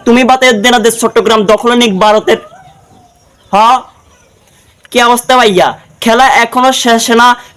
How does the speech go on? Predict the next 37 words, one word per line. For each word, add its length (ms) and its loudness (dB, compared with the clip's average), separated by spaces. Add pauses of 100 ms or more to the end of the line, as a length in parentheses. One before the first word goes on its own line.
খেলা 180 0
এখনো 300 -2
শেষ 340 0
ন, 120 2 (380)
চলবো 280 0
খেলা 240 0
মাস্টার 600 0
দাগে। 300 -2 (280)
ঘটনা 300 0
হইলো 220 2
কি, 280 -6 (320)
এটা 260 0
নিয়ে 160 0
হাসি 400 -2
তামাশা 380 0
করার 220 0 (360)
কিচ্ছু 340 0
না। 200 0 (300)
এই 180 -2
যে 100 0
রিপাবলিক 680 -2
বাংলা, 540 0 (220)
এই 200 2
যে 220 2
তিনশো 420 -2 (180)
পঁয়ষট্টি 520 -2
দিন 440 0 (160)
শুকনা 400 -2
পাতা 280 -2
কই, 140 -2
সে 340 -2
শু-, 220 -4
শুকনা 380 -2
পাতা 240 -2
খায় 200 -4
কি 120 -6
করে, 220 0